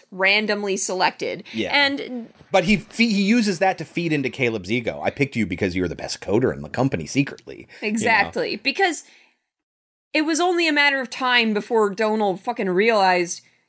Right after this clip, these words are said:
Speaker 1: you wouldn't have picked a random person to
Speaker 2: Right.
Speaker 1: give the Turing test.
Speaker 2: What if you got somebody in, like, H R or the mailroom or
Speaker 1: Or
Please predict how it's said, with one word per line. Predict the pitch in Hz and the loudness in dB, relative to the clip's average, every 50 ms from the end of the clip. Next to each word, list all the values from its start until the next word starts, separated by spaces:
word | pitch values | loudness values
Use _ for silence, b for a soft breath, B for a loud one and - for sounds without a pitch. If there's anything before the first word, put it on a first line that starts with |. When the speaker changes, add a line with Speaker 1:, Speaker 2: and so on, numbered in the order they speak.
| b _ | b _
Speaker 1:
you | 190 185 262 359 - - | -8 -6 -6 -6 -4 -4
wouldn't | 440 403 285 226 196 | -4 -4 -2 -4 -6
have | 165 - - | -6 -6 -6
picked | - 165 - - - | -6 -8 -6 -4 -4
a | 180 | -4
random | 170 170 160 160 147 160 208 240 247 220 214 - - | -4 -4 -8 -10 -8 -6 -6 -4 -4 -4 -6 -8 -8
person | - 202 151 151 - - 131 123 | -4 -4 -4 -2 -2 -4 -2 0
to | |
Speaker 2:
Right. | 180 226 190 113 | 0 0 0 0
Speaker 1:
give | 185 190 185 185 | 0 -2 -2 0
the | - 262 | -4 -6
Turing | - - - - 240 226 330 440 349 190 - 254 - | -6 -6 -6 -2 -2 0 2 2 0 0 -2 -4 -4
test. | - - 190 226 | -2 -2 0 0
Speaker 2:
What | - 320 | 0 0
if | - | 0
you | 277 233 | 0 0
got | 208 233 247 233 - | 2 0 -2 -2 -2
somebody | - - 247 233 226 226 226 220 | -4 -4 -2 0 0 0 0 0
in, | 214 208 196 | 0 0 0
like, | 196 180 165 - - - | -2 -4 -4 -8 -8 -4
H | 156 170 175 160 - - | -2 -2 -2 -2 -2 -2
R | 143 117 139 185 196 135 110 101 95 | 0 2 2 4 2 2 2 0 -2
or | 95 | -2
the | 90 92 | -4 -6
mailroom | 95 95 104 117 127 156 175 147 127 120 104 101 92 90 | -8 -4 -2 0 2 2 2 2 2 0 0 -2 -4 -2
or | - 226 | 0 2
Speaker 1:
Or | 226 | 4